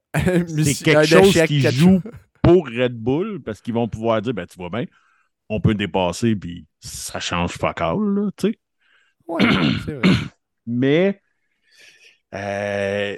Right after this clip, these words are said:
Speaker 2: tu sais, la différence, c'est qu'Aston Martin serait à l'intérieur de cinq pour cent, donc sept, sept millions et demi, là, euh, sur un plafond budgétaire de cent quarante millions. Euh, mais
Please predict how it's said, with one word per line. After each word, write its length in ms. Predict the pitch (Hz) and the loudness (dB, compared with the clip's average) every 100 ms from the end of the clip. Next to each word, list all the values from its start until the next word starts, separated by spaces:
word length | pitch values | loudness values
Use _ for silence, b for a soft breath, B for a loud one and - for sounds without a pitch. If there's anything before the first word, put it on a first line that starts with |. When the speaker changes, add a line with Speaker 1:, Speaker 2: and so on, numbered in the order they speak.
| - | -10
Speaker 2:
tu 20 | 101 | 0
sais, 340 | 160 160 - _ _ 123 | 2 2 0 _ _ -4
la 220 | 131 117 | -2 -2
différence, 380 | - 113 143 135 | -2 0 0 0
c'est 60 | |
qu'Aston 300 | 135 107 - | -4 -4 -4
Martin 420 | 107 104 98 135 | -2 -2 -4 -6
serait 200 | 123 - | -6 -6
à 60 | 110 | -6
l'intérieur 600 | 104 98 92 101 110 107 | -6 -8 -10 -6 -4 -6
de 380 | 104 92 98 95 - | -6 -8 -8 -10 -14
cinq 300 | - 98 98 | -14 -10 -6
pour 180 | 92 - | -8 -6
cent, 240 | 113 127 | -4 -2
donc 240 | 107 110 | -2 -4
sept, 160 | - 101 _ - | -6 -12 _ -20
sept 320 | - - 104 _ | -12 -8 -8 _
millions 360 | 104 95 95 92 | 2 4 4 2
et 60 | 87 | 2
demi, 280 | 87 98 | 2 2
là, 160 | 170 165 - b b b b b 87 | 0 -2 -8 b b b b b -8
euh, 720 | 82 85 85 85 85 82 82 82 - - - - | -6 -4 -4 -4 -4 -4 -6 -10 -18 -20 -20 -10
sur 260 | - 92 | -6 -2
un 320 | 95 95 92 | -2 0 -2
plafond 840 | 90 90 78 98 98 98 95 92 92 | -4 -6 -4 -4 -2 -2 -2 -4 -4
budgétaire 520 | 87 85 90 104 104 | -6 -8 -6 -4 -2
de 80 | 95 | -4
cent 180 | - 90 | -6 -8
quarante 340 | 87 85 85 | -8 -10 -8
millions. 480 | 101 90 82 82 92 - _ _ _ _ _ _ _ _ _ _ _ _ - | -8 -6 -6 -6 -8 -10 _ _ _ _ _ _ _ _ _ _ _ _ -10
Euh, 800 | 82 82 82 80 80 78 78 78 78 b b b b b b _ | -8 -6 -6 -6 -6 -8 -8 -10 -14 b b b b b b _
mais 760 | 95 92 101 110 127 151 170 | 0 4 6 6 6 6 4